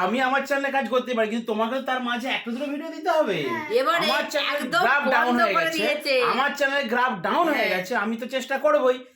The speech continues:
Speaker 2: হ্যাঁ,
Speaker 1: সেটা
Speaker 2: যে
Speaker 1: তো আমি খেটে খেটে
Speaker 2: তুমি তো
Speaker 1: দুটো,
Speaker 2: আবার
Speaker 1: তিনটে করে
Speaker 2: সেটা
Speaker 1: per
Speaker 2: তো
Speaker 1: day
Speaker 2: তুমি তো
Speaker 1: ভিডিও দিয়েছি।
Speaker 2: করছোই, তাছাড়াও হচ্ছে আরো তো তুমি দুটো এক্সট্রা তুমি খুলেছিলে, হিন্দি চ্যানেল এবং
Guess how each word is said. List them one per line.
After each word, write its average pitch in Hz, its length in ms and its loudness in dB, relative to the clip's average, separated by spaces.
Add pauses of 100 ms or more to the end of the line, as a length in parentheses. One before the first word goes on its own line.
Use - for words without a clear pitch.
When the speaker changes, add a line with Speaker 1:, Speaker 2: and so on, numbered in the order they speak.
Speaker 2:
হ্যাঁ, 240 180 -4
Speaker 1:
সেটা 233 100 0
Speaker 2:
যে - 60 2
Speaker 1:
তো 233 80 0
আমি 247 80 -4
খেটে 247 240 0
খেটে 240 100 2
Speaker 2:
তুমি 330 160 2
তো 330 40 -8
Speaker 1:
দুটো, 349 120 2
Speaker 2:
আবার 349 160 4 (160)
Speaker 1:
তিনটে 339 280 2
করে 302 160 4
Speaker 2:
সেটা 277 120 0
Speaker 1:
per 269 80 2
Speaker 2:
তো 349 100 -2
Speaker 1:
day 277 100 2
Speaker 2:
তুমি 233 140 0
তো 277 40 2
Speaker 1:
ভিডিও 233 120 4
দিয়েছি। 311 120 0
Speaker 2:
করছোই, 339 460 -2
তাছাড়াও 285 560 -2
হচ্ছে 302 300 -6 (420)
আরো 226 200 -2
তো 320 140 -4
তুমি 320 160 -10
দুটো 294 240 -6
এক্সট্রা 294 360 -2
তুমি 294 260 -8 (140)
খুলেছিলে, 247 460 -4
হিন্দি 269 360 -8
চ্যানেল 285 280 -2
এবং 240 200 -2